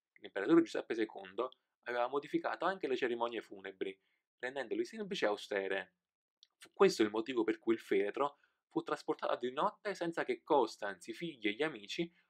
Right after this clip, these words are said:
lo accompagnassero al cimitero. Qui fu poi sepolto in una tomba comunitaria semplice e non in una fossa comune come spesso si dice. Nei giorni successivi, poi,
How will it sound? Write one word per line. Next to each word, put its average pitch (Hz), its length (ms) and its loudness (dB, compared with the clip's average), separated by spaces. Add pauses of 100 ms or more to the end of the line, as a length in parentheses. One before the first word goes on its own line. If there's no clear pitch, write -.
lo 143 100 2
accompagnassero 139 600 0
al 113 80 2
cimitero. 98 720 2 (1600)
Qui 208 140 2
fu - 160 -8
poi 165 140 8
sepolto 160 400 4
in - 80 -2
una 117 100 4
tomba 139 260 2
comunitaria 110 540 0
semplice 127 560 -8 (300)
e 139 100 -4
non 160 220 4
in 117 60 -2
una 113 140 -6
fossa 123 320 -4
comune 120 380 0
come 101 140 0
spesso 113 240 -4
si 104 140 -14
dice. 104 480 -8 (680)
Nei 110 140 -2
giorni 190 260 6
successivi, 110 720 -4
poi, - 380 0